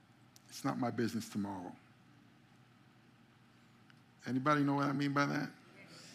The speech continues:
Come on, somebody. H-, how many grandparents are raising their grandchildren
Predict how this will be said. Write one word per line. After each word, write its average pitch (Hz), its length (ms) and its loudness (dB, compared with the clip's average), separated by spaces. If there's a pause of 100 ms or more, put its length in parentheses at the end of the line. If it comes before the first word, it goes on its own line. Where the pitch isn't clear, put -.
(300)
Come 139 160 0
on, 117 80 0
somebody. 101 420 -4 (2250)
H-, - 140 -12
how - 200 -2
many 180 200 6
grandparents 135 1000 4 (840)
are 123 120 2
raising 131 840 10
their 113 160 2
grandchildren 110 960 2